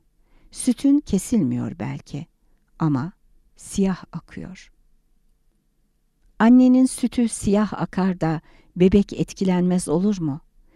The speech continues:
Bebeklerin kendileri küçük ama algı dünyaları kocaman. Evin içinde tortu tortu biriken her türlü gerginlik,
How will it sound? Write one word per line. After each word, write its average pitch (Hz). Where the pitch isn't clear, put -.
Bebeklerin 247
kendileri 208
küçük -
ama 175
algı 170
dünyaları 185
kocaman. 135
Evin 208
içinde 190
tortu 175
tortu 214
biriken 185
her 247
türlü 151
gerginlik, 135